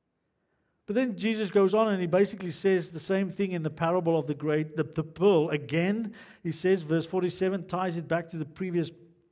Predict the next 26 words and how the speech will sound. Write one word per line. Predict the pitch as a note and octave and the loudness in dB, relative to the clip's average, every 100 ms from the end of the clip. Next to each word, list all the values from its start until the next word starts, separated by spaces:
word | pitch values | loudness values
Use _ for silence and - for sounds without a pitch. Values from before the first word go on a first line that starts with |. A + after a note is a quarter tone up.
| _ | _
parable. | - F3+ F3+ E3+ F3 - - - - - | -4 0 2 2 0 -4 -20 -20 -6 2
"This | A#3+ A#3+ | 4 4
time | A#3+ A3+ A3 | 4 4 4
the | G3+ | 0
kingdom | G3+ A#3 A#3 G#3+ | 0 0 2 0
is | F3 | 0
likened | F3 G3 G#3 G#3+ F#3+ | 2 2 0 -2 -2
to | F#3+ E3+ | 4 4
a | |
merchant | D#3+ D#3+ F3 A3 A3 D#3+ C#3 - - - - - - _ | 4 2 6 6 6 -4 -4 -6 -20 -20 -20 -20 -20 _
who | G3 | -4
seeks | G3 - A#3 G#3 - | -2 0 0 0 -4
fine | - A3 G#3 G#3+ G3 | -4 -2 -2 -2 -6
pearls, | - A3 G#3+ D3+ D3 D3+ - - _ _ _ _ _ - | 0 4 6 4 0 -8 -16 -20 _ _ _ _ _ -12
and | F#3 F3+ | -8 -4
he | F3+ | -6
found | - G#3+ A3+ A3+ | -2 2 2 2
one | A3 G#3 | 2 2
of | D#3 | 2
great | F3+ G#3+ D#3+ | 4 4 2
value, | F3+ F#3+ G3 | 2 4 2
and | F3 | 0
the | |
merchant | D#3 E3 F#3+ G3 F3+ F#3 - _ _ | -2 0 -2 -2 -6 -8 -20 _ _
recognizes | - D3+ G#3+ C#4 G3+ F#3+ F3 D#3+ E3 C#3+ | -10 -4 -2 -4 -4 -2 -2 0 -4 -2
the, | E3 D3 C#3 | 0 2 0